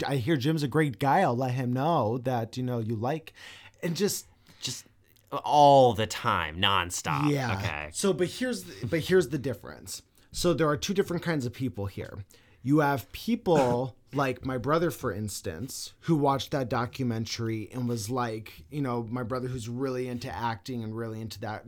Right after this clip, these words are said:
Speaker 1: the different acting techniques out there, who watched them was like, "Wow, how cool, getting so immersed into a role and, you know, trying to create this magic and trying to create this
Speaker 2: Right.
Speaker 1: awesome character."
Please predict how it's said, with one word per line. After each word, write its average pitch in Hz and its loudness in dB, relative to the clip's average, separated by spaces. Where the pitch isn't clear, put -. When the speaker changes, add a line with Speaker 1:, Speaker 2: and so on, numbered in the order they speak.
Speaker 1:
the 123 -6
different 123 -8
acting 113 -6
techniques 123 -8
out 110 -6
there, 104 -8
who 123 -10
watched 110 -4
them 110 -6
was 104 -8
like, 107 -10
"Wow, 113 0
how 104 -2
cool, 110 -4
getting 107 -6
so 123 -6
immersed 110 -4
into 113 -6
a 92 -6
role 127 0
and, 117 -8
you 120 -4
know, 110 -6
trying 117 -6
to 117 -6
create 117 -6
this 107 -10
magic 120 -4
and 110 -10
trying 113 -10
to 107 -12
create 92 -6
this 107 -8
Speaker 2:
Right. 101 -4
Speaker 1:
awesome 101 -6
character." 143 -6